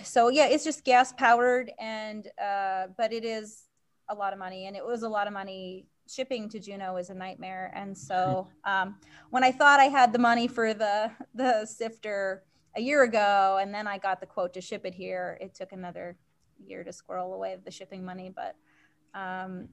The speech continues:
Speaker 1: yeah,
Speaker 2: And
Speaker 1: I, I would say I, there were definitely some learning curves. I had immediate buyer's regret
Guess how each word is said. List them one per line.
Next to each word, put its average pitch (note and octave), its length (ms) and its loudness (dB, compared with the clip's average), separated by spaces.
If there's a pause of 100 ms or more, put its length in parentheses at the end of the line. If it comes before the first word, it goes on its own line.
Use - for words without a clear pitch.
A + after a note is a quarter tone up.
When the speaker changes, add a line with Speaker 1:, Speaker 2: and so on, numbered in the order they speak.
Speaker 1:
yeah, B3 240 4
Speaker 2:
And - 100 0
Speaker 1:
I, C4+ 400 2
I D4 100 2
would F4 180 -2
say D4 380 2
I, - 280 -2
there B3 100 4
were C4 60 2
definitely C#4+ 340 0
some A#3+ 340 -4
learning B3 360 -2
curves. A#3 640 -2 (100)
I G3 60 0
had G#3+ 180 -2
immediate B3 420 -2
buyer's A3 380 0
regret G#3 520 0